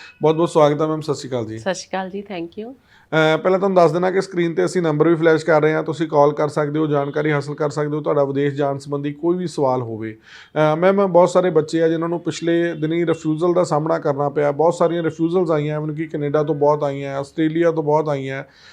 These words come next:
Speaker 1: ਔਰ ਸਟੂਡੈਂਟ ਹੁਣ ਦੇਖ ਰਿਹਾ ਮੈਂ ਕਿਸ ਕੰਟਰੀ ਦੇ ਵਿੱਚ ਜਾਵਾਂ। ਅ, ਅ, ਯੂਕੇ ਨੂੰ ਆਪਾਂ ਖਾਸ ਤੌਰ ਤੇ ਇੱਥੇ ਰੱਖਣਾ ਹੈ ਕਿ ਯੂਕੇ ਦੇ ਵਿੱਚ ਕੀ ਇਸ ਤਰ੍ਹਾਂ ਦੀ ਪ੍ਰੋਫਾਈਲ ਵਾਲੇ ਐਲੀਜੀਬਲ ਹੈਗੇ ਆ,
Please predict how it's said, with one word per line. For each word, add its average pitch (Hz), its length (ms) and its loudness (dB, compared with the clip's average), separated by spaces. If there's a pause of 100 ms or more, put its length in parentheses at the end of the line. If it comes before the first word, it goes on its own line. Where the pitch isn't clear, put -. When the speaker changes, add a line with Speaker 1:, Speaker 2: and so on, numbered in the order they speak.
(200)
Speaker 1:
ਔਰ 180 400 6
ਸਟੂਡੈਂਟ 185 440 -4
ਹੁਣ 175 200 -2
ਦੇਖ 160 180 4
ਰਿਹਾ 170 160 4
ਮੈਂ 175 160 0
ਕਿਸ 175 420 -6
ਕੰਟਰੀ 165 340 2
ਦੇ 160 100 2
ਵਿੱਚ 156 180 0
ਜਾਵਾਂ। 123 400 0
ਅ, 170 680 0
ਅ, 175 40 8
ਯੂਕੇ 175 480 2
ਨੂੰ 202 160 4
ਆਪਾਂ 190 180 0
ਖਾਸ 165 260 2
ਤੌਰ 165 200 4
ਤੇ 165 240 -4
ਇੱਥੇ 160 180 -2
ਰੱਖਣਾ 151 280 -2
ਹੈ 160 60 -2
ਕਿ 170 120 -4
ਯੂਕੇ 175 400 0
ਦੇ 180 120 4
ਵਿੱਚ 170 260 -2
ਕੀ 175 340 -6
ਇਸ 170 220 -4
ਤਰ੍ਹਾਂ 170 260 0
ਦੀ 170 100 -4
ਪ੍ਰੋਫਾਈਲ 151 500 0
ਵਾਲੇ 151 240 4
ਐਲੀਜੀਬਲ 151 440 -2
ਹੈਗੇ 147 320 2
ਆ, 170 140 -2